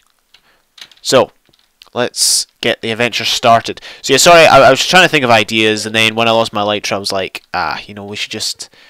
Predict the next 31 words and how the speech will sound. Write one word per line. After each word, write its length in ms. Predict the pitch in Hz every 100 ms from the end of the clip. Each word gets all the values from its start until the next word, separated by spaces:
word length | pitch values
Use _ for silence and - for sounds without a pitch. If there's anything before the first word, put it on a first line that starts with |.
| _ _ _ _ -
we 80 |
should 140 | 127 120
just 160 | 113
go 120 | - 117
look 200 | 123 -
for 160 | 131
it 80 | -
again, 400 | 123 127 127 135 - _
and 300 | 107 113 110
that'll 140 | 113
be 100 | 117
fine." 480 | 113 117 113 110 104 - _ _ _ _ _ _ _ _
Let's 100 | -
bump 140 | 117 101
this 120 | -
up 60 | -
to 80 | -
twelve 320 | - 110 107
so 140 | -
we 40 | 113
can 40 |
see 200 | - 120
a 60 | 113
wee 120 | 113
bit 120 | 110
further. 560 | - 123 113 107 107 - _ _ _ _ _ _ _ _ _ _ _ _ _ _ _ _ _ _ _ _ _ _
So 80 | -
plenty 200 | 165 139
of 100 | -
purple, 600 | 151 - 127 110 104 -
uh, 460 | - 110 104 98 95